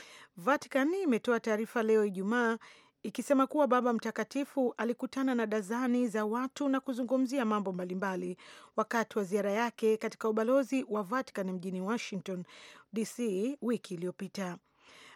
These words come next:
Baba Mtakatifu hakutoa maelezo ya kina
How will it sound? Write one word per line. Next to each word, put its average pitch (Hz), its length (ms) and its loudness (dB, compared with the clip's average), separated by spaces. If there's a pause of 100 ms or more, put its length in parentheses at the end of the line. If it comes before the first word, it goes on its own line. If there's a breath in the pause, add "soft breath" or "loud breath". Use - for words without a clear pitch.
(120 loud breath)
Baba 240 220 6
Mtakatifu 240 640 0
hakutoa 233 440 0
maelezo 214 480 2
ya 202 80 2
kina 262 420 2